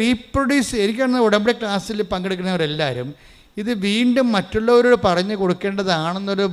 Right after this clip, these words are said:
ബോധ്യത്തിലാണ് നിങ്ങൾ ഉടമ്പടി ക്ലാസ്സിൽ പങ്കെടുക്കുകയാണെങ്കിൽ പെട്ടെന്ന് ക്യാച്ച് ചെയ്യാൻ പറ്റും. ടീച്ചർ പെട്ടെന്ന്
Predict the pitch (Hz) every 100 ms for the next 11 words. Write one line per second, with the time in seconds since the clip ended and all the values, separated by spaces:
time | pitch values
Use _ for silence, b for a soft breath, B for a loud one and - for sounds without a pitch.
0 | 151 151 165 - 208 214 185 170 175 165
1 | 156 160 170 170 B B 165 165 165 180
2 | 180 156 151 151 170 170 160 151 165 156
3 | 147 139 147 156 B B 180 - 208 202
4 | 190 139 - - 139 127 123 - 95 -
5 | _ b b b _ 214 214 247 240 180
6 | 208 214